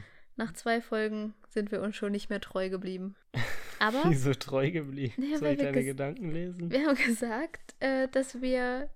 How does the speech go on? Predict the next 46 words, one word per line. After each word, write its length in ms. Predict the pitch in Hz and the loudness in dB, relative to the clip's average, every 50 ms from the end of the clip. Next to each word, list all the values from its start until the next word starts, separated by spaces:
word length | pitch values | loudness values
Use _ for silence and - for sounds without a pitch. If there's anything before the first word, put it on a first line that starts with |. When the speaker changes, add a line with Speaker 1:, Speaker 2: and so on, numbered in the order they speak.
| - - - - - | -12 -18 -20 -12 -6
Speaker 1:
einen 200 | - 240 240 233 | -2 -2 -2 -2
Podcast 640 | - - 277 - - - - 285 285 320 302 - - - | -4 -6 -8 -8 -10 -10 -10 -8 -8 -8 -8 -8 -6 -4
haben. 220 | 208 196 190 202 | -2 -2 0 0
Das 140 | 254 262 - | -2 0 2
meine 120 | 277 262 | 2 2
ich 60 | 240 - | 2 2
Speaker 2:
Ach 40 | 247 | 2
Speaker 1:
mit 180 | 233 - - | 2 2 2
Speaker 2:
so, 60 | 123 | 2
Speaker 1:
treu 60 | 127 131 196 196 | 2 2 2 2
Speaker 2:
das, 80 | 202 | 0
Speaker 1:
geblieben. 440 | 196 190 185 202 185 190 190 190 151 | 0 -4 -4 -6 -6 -4 -4 -2 -2
Speaker 2:
das 240 | 135 - 196 233 - | 0 -2 -2 -2 -2
meinst 480 | 123 - - - - - - - - | -2 2 2 4 4 2 0 -2 0
du. 40 | 233 233 | 0 0
Speaker 1:
Dass 120 | - - | 0 0
wir 60 | 247 | 2
nicht 220 | 233 262 285 - 277 | 2 2 0 0 -2
im 120 | 269 262 | -4 -4
Car 400 | - - - 233 262 285 285 269 | -4 -2 -4 -2 2 2 2 2
sind, 380 | 240 220 220 220 214 208 208 - | 2 2 2 2 2 2 0 -2
sondern 260 | 214 214 247 254 233 | -2 -2 -2 -2 -2
im 200 | 247 247 247 - - | -2 -4 -6 -8 -10
Zimmer. 600 | - - 247 262 294 262 202 185 175 180 254 - - - - - | -6 -2 0 0 2 2 0 0 -2 -4 -8 -10 -14 -18 -18 -12
Speaker 2:
Ja, 260 | - 131 120 120 117 113 | -8 -6 -4 -2 -2 -2
das 160 | 117 120 - | -4 -6 -6
stimmt. 420 | - - 123 117 113 113 113 - - - - - - - | -6 -6 -6 -4 -6 -6 -10 -12 -16 -20 -20 -20 -16 -10
Speaker 1:
Aber 200 | - 220 226 - | -6 -4 -2 -2
immerhin 260 | 233 247 247 240 233 | 0 0 0 2 0
ist 200 | 233 226 - - | 0 -2 -4 -2
eine 220 | - - 226 240 233 | -2 0 0 0 -2
Sache 240 | - 226 220 - 214 | -2 -4 -6 -6 -6
gleich 320 | 202 196 190 196 208 - | -4 -2 -2 -2 -2 -4
geblieben. 560 | - 208 196 196 196 196 196 214 240 - - - - - - - | -8 -8 -6 -6 -6 -4 -2 -4 -4 -4 -6 -10 -12 -12 -14 -10
Wir 320 | - 208 202 202 190 - - - - _ - | -6 -4 -4 -4 -4 -6 -8 -12 -16 _ -12
liegen 320 | - 208 220 214 220 214 190 | -8 -6 -4 -2 -2 -2 0
auf 160 | - 202 - | 0 -2 -2
unserer 520 | - 196 196 196 202 196 190 196 190 196 196 | -2 -2 -2 -2 -2 -2 -2 -2 -2 -4 -6
gewohnten 440 | - 196 196 190 190 196 190 - 202 | -8 -6 -4 -4 -4 -4 -4 -4 -4
Matratze. 640 | 190 185 185 190 - - - - - - 185 208 - - - - - | -4 -4 -6 -6 -6 -6 -8 -8 -8 -8 -8 -8 -10 -14 -20 -12 -6
Wir 100 | - 233 | -4 -2
Speaker 2:
Das 100 | 233 254 269 | 0 0 0
Speaker 1:
sind 60 | - 330 | 0 -2
im 40 | 349 | -2
Speaker 2:
stimmt. 20 | - | 0
Speaker 1:
Bett. 260 | 427 415 - - | 0 0 0 -2